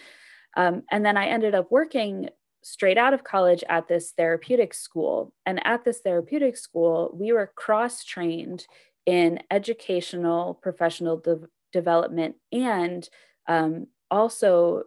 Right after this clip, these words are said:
professional development from the clinical director in counseling techniques. And our role was called counseling teacher.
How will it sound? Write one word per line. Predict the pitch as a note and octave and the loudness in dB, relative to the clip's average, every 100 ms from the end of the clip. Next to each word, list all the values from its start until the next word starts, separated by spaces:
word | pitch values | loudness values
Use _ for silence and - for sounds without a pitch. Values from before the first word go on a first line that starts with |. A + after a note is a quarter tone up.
| - | -8
professional | F#3+ F3 F3 F3+ E3+ | -6 -4 -4 -4 -6
development | E3+ E3 E3 E3+ E3+ D#3 | -4 0 0 0 -2 -4
from | - E3+ F3+ | -6 -4 -2
the | F3 | -4
clinical | - - G3 E3+ E3 | -4 -4 -2 0 0
director | E3 D#3 D#3 - E3 | 0 -2 -4 -4 -4
in | - D#3+ | -4 -6
counseling | D#3 - E3+ D#3+ D#3+ D#3+ | -8 -4 -4 -4 -8 -10
techniques. | D3+ C#3+ - - - - - - - _ - | -8 -8 -8 -12 -14 -12 -14 -14 -20 _ 0
And | E3+ | 2
our | E3 E3 | 4 2
role | E3+ G3+ A3+ | 2 4 6
was | G3 F3+ | 6 4
called | - D#3+ D#3+ | 0 -2 -2
counseling | - D#3+ D#3 D#3 D3+ D#3 | -4 -4 -2 -4 -6 -8
teacher. | - D3 - - - | -10 -10 -10 -12 -12